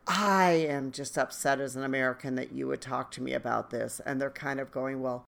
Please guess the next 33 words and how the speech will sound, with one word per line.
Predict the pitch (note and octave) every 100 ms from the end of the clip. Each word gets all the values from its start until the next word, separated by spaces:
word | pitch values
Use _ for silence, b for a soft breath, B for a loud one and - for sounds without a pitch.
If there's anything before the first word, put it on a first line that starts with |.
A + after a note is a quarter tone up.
| _ _ _
this | C3+ C3+ D#3 G#3 G#3+
is | E3+
the | -
war. | C3+ C#3+ A3 G#3+ A2+
This | A#2+ C#3
is | D#3+ B2+
what | C#3 C3+
happened | E3+ B3 D#4 E3 C3
in | B2+
the | A#2+
war. | A2+ A#2 A#2 F#2 D#2+
Like, | G#2+ C3 -
we, | D3 C#3+ C3 B B B -
we | C#3+ D#3 E3 F3
can't | - F#3 D#3
change | - - F#3+ A3 B3 -
this. | A2+ -
We | D3+
just | C#3+ D#3
want | E3 D3+
you | D#3
to | D3+
understand | A#2 C#3 C3+ - - F3 F#3+ G#3 G#3
some | F3
things | D#3 D3 C#3+
about | C#3 C3 B2
the | -
culture | - E3 F3 - -
and | -
the | C#3+
place | - C#3+ D3 -
that | C#3
you're | - C3+ -